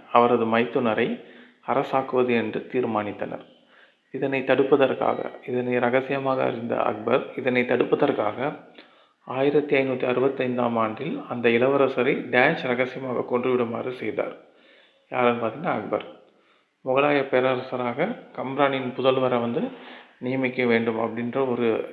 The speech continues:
இது நடக்குது. அப்போ கம்ரானின் புதல்வரை ரகசியமாக கொலை செய்வதற்கு ஆணையிட்டவர் அக்பர்.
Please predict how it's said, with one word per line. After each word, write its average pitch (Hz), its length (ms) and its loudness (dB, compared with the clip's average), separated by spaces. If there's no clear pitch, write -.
இது 127 180 -2
நடக்குது. 113 440 0
அப்போ 180 200 -2
கம்ரானின் 139 640 2
புதல்வரை 131 460 0
ரகசியமாக 127 680 -2
கொலை 120 280 2
செய்வதற்கு 110 500 -2
ஆணையிட்டவர் 113 560 -4
அக்பர். - 320 -10